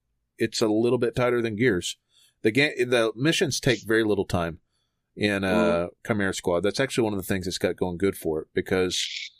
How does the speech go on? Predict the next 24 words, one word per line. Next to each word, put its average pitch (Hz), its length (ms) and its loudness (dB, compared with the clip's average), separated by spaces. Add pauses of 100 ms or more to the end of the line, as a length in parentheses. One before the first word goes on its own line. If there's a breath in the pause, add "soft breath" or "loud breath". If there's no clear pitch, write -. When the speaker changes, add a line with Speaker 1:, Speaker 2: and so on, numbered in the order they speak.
(300)
Speaker 1:
if 123 140 -2
that 131 120 2
game 143 160 2
was 120 160 0
running 104 360 0
normally, 170 360 -4
you 135 160 -2
can 110 220 -4
blow 123 240 2
through 117 200 -2
a - 20 -2
mission 123 360 -2
in 92 100 -4
ten 104 180 -2
or 95 60 -4
fifteen 90 360 -4
minutes, 131 300 -2
which - 120 -6
is 80 120 -6
a 80 60 -8
great 113 340 0
lunch 92 340 -4
break 67 220 -8
game. 92 300 -8